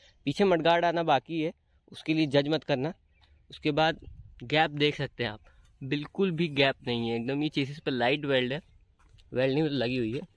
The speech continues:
तो मैं आपको चेसिस दिखाता हूँ मैंने कैसे बनवाई थी। ये ओरिजिनल बाइक की चेसिस थी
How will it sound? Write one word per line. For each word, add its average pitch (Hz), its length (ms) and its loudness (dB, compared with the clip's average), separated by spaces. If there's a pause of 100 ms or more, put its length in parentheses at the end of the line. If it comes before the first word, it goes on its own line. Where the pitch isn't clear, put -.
(800)
तो 160 60 0
मैं 175 100 4
आपको 185 180 0
चेसिस 156 340 0
दिखाता 143 340 0
हूँ 147 40 2
मैंने 151 140 2
कैसे 135 260 0
बनवाई 113 280 -4
थी। - 160 -18 (840)
ये 160 260 4 (720)
ओरिजिनल 165 320 2
बाइक 156 240 2
की 185 140 -6
चेसिस 165 320 0
थी 175 180 -4